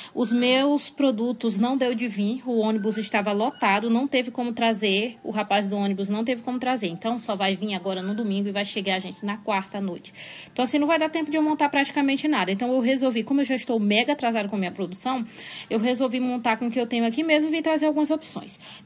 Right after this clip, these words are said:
Eu tinha aqui, gente, é, kit do Men, né? Eu tenho, montei esse kit aqui do Men, não,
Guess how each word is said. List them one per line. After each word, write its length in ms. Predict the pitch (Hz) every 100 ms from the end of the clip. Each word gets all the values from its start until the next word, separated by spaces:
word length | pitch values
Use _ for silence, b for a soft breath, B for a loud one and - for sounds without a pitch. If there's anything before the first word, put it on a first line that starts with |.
| -
Eu 180 | 285
tinha 200 | 392 415
aqui, 220 | 339 294 285
gente, 420 | 233 202 - 202
é, 400 | 233 220 220 214 208 - - - - - - -
kit 260 | 285 - 277
do 100 | 302
Men, 280 | 320 214 185
né? 240 | 208 220 233
Eu 100 | 226
tenho, 320 | 233 233 233
montei 360 | 233 240 226 220
esse 160 | 214
kit 240 | 214 214 208
aqui 160 | 214
do 100 | 196
Men, 240 | 190 202 196
não, 200 | 202